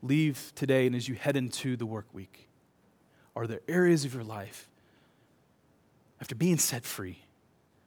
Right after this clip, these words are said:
from the power of sin and the fear of death, are there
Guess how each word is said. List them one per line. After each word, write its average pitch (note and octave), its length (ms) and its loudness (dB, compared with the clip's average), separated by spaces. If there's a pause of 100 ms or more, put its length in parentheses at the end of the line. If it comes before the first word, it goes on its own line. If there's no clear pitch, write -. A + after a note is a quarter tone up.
(800)
from C3+ 120 -6
the A2 60 -6
power B2+ 360 0
of G2+ 80 -4
sin F#2 460 -8
and G#2+ 100 -14
the G#2+ 40 -10
fear B2+ 260 -4
of G#2+ 80 -8
death, G2+ 300 -14
are A2+ 80 -10
there A2+ 100 -10